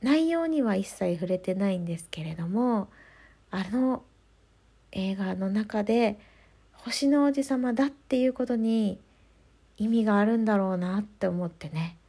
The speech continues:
えー、ずっと見てました。図書館の中での、あの、場面が多くて、なんだろう、本が好きな、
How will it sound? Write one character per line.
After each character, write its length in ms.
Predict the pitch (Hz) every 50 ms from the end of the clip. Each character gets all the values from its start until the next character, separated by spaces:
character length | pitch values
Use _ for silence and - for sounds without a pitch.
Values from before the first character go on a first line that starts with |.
| _ _ _ _ _ _ _ _ -
え 100 | 196 185
ー、 40 | 185
ず 120 | 180 - 170
っ 20 |
と 160 | 170 - 185
見 120 | 185 190 190
て 100 | - 190
ま 220 | 180 175 175 170
し 60 | -
た。 200 | - - - - -
図 100 | - 208
書 160 | 202 - 294
館 220 | 294 - 370 339 294
の 340 | 269 233 202 185 185 196 - - - - - - _ _ _ -
中 280 | 214 220 214 220 214 190
で 140 | 190 185
の、 300 | 175 180 180 175 - - - _ _ _ _ _ _
あ 100 | - 190
の、 120 | 175 180 170
場 140 | 202 208
面 240 | 196 196 185 180 170
が 140 | 175 170 -
多 180 | - 208 202 185
く 160 | - - 185
て、 500 | 180 - 190 190 185 185 180 175 180 196 - - - - - - - _ _ _ _ _ _
な 140 | - 240 247
ん 60 | 233
だ 120 | 214 208 185
ろ 260 | 185 180 175 - - -
う、 40 | -
本 280 | - 262 254 247 233 214
が 160 | 196 185 180
好 120 | - - -
き 140 | - 202
な、 220 | 185 175 170 -